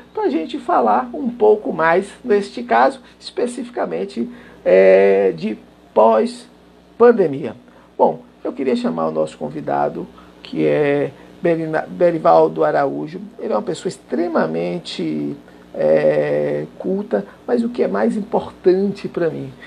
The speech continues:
ele tem a essência de um professor. Porque pra nós discutirmos sobre educação, não adianta você não conhecer os corredores, não adianta vo-, você não ter a, as duas,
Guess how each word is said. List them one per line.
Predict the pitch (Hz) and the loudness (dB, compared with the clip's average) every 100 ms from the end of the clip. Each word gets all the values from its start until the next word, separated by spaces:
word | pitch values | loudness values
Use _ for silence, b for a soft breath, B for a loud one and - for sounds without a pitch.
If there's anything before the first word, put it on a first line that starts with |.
| B - | B -2
ele | 180 | -2
tem | 185 208 208 | -2 -2 0
a | 208 | 2
essência | 202 196 - - 196 214 202 208 190 196 - - | 0 -2 -4 2 2 2 -2 -2 -2 -4 -18 -12
de | 160 | -8
um | 190 | -8
professor. | 151 82 - 185 - - - B B - | -4 -6 -4 -6 -4 -8 -10 B B -10
Porque | 226 - | -6 -6
pra | 247 247 | -2 2
nós | 240 - - | 2 0 -2
discutirmos | 240 240 - 175 175 151 156 - - B B B - | 0 -2 -8 -10 -8 -8 -12 -14 -18 B B B -20
sobre | - - 220 240 233 | -14 0 6 8 8
educação, | 190 165 151 139 127 - 180 180 | 4 4 -4 -8 -14 -6 -4 -2
não | 190 208 | -4 -4
adianta | 262 247 208 175 208 226 226 | -2 -2 0 2 2 2 2
você | 180 190 - - 165 156 156 - B B B | 4 2 0 -4 -2 0 -2 -8 B B B
não | 190 202 233 | -2 2 2
conhecer | 240 214 180 156 180 | 2 2 2 2 0
os | 175 | 0
corredores, | - 165 160 - 147 - 208 | -2 -2 -2 -2 -2 -2 0
não | 233 | 2
adianta | 233 208 180 190 185 | 2 4 0 0 -6
vo-, | 175 190 180 | -4 -6 -2
você | 185 - 196 185 - - - - - | -2 0 -2 -2 -6 -20 -20 -20 -12
não | 202 208 247 | -6 -2 0
ter | 233 - 196 208 214 | -2 2 6 6 6
a, | 202 - - - | 0 -4 -16 -2
as | 233 214 | 0 0
duas, | 180 220 277 220 | -2 -2 2 2